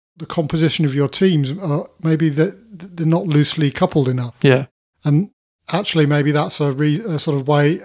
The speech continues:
Speaker 1: a signal to say, "Let's, let's reevaluate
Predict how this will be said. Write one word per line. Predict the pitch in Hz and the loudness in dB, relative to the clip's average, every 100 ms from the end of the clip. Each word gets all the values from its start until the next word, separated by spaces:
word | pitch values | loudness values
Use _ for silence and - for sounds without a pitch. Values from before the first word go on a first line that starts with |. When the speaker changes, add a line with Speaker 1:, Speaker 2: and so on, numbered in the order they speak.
| - _ | -16 _
Speaker 1:
a | 151 | -10
signal | - - 208 156 135 123 | -4 2 2 2 -2 -2
to | 147 | -2
say, | - 151 147 120 _ _ _ 262 | 2 4 4 0 _ _ _ _
"Let's, | 156 156 247 - - - _ - | 0 0 0 -4 -6 -10 _ -6
let's | 151 226 - | -4 -4 -6
reevaluate | 143 156 147 156 160 151 139 147 | 0 2 4 4 4 2 0 -4